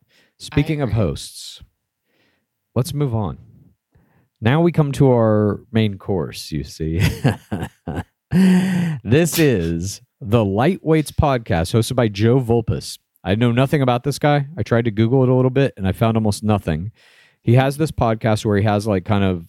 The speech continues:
Speaker 1: uh, reality T V celebrities and stuff, and various celebrities. I saw one of his most recent episodes was with Will Ferrell's son, because that clip is going viral of Will Ferrell D J ing the party at his son's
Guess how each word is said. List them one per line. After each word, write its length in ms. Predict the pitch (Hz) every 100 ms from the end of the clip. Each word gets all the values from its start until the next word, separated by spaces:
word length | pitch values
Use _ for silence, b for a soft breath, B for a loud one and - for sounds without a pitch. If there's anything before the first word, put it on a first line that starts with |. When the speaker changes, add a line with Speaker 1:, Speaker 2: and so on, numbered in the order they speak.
| -
Speaker 1:
uh, 240 | 90 90
reality 460 | 87 104 120 123 120
T 160 | -
V 140 | 110 107
celebrities 560 | - 104 98 104 98
and 100 | 95 92
stuff, 340 | - 101 -
and 100 | 92
various 240 | 98 98
celebrities. 360 | - 95 92 90
I 60 | 95
saw 180 | - 110
one 120 | 107
of 80 | 95
his 80 |
most 260 | 95 98 -
recent 280 | 101 - 95
episodes 500 | 92 - 98 92 -
was 240 | 90 82
with 340 | 90 92 85 _ b b b
Will 280 | 104 107 104
Ferrell's 420 | - 101 101 87
son, 540 | - 123 110 107 107 110
because 260 | - 101 98
that 240 | 95 87 _ -
clip 180 | 120
is 120 | 101 95
going 260 | 101 95
viral 400 | 87 98 98 98
of 80 | 90
Will 200 | 92 92
Ferrell 280 | - 98 92
D 160 | 85
J 220 | 90 98 90
ing 80 |
the 60 | 87
party 280 | - 92 90
at 60 |
his 100 | 85
son's 500 | - 92 87 82 78